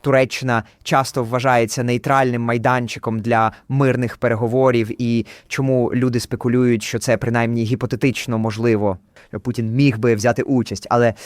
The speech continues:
з усіх причин, які ми обговорювали сьогодні, і які Джо щойно озвучив,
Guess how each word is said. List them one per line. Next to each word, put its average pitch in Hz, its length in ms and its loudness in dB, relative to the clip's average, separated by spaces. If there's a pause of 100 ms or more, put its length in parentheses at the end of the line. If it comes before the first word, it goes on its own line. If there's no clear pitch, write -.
(280)
з 127 180 -2
усіх 143 320 0
причин, 127 260 0
які 117 180 -2
ми 117 100 0
обговорювали 113 720 2
сьогодні, 92 540 -4 (420)
і 113 100 -2
які 117 200 0
Джо 117 360 2
щойно 113 380 0
озвучив, 113 440 -2